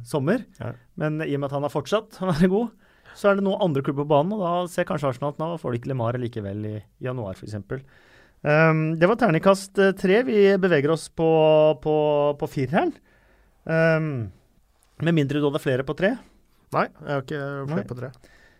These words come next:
Speaker 1: Eh, på fireren, der har jeg lyst til å hente inn, ehm, Huddersfield.
Speaker 2: Ja.
Speaker 1: Ehm, de har levert bra, men de har ikke levert så bra som veldig mange skal ha det til,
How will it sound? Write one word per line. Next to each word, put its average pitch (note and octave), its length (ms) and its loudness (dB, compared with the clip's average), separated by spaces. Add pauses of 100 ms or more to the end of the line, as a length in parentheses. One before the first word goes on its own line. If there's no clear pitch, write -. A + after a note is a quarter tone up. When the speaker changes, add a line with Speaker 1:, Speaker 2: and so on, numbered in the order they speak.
(140)
Speaker 1:
Eh, D3+ 600 0
på E3 120 -8
fireren, F3 520 0
der D#3+ 200 4
har F3 100 0 (140)
jeg C#3+ 40 2
lyst C3+ 280 -4
til D3 140 -6
å C#3 220 -2
hente B2+ 440 -6
inn, B2 480 -2
ehm, A#2+ 500 -4 (180)
Huddersfield. F3+ 400 -2 (520)
Speaker 2:
Ja. C#3+ 160 -4 (680)
Speaker 1:
Ehm, C3+ 720 -2 (680)
de D#3+ 60 4
har F3 60 8
levert A3 200 6
bra, E3+ 360 8 (220)
men D#3+ 180 -2
de E3+ 80 2
har D#3 80 2
ikke F3+ 140 0
levert A3+ 400 2 (320)
så D#3+ 600 4
bra E3+ 360 6 (400)
som F3+ 340 2 (180)
veldig D3+ 220 4
mange C#3 160 -2
skal C#3 220 0
ha C3+ 40 0
det C3+ 80 -12
til, G#3+ 220 2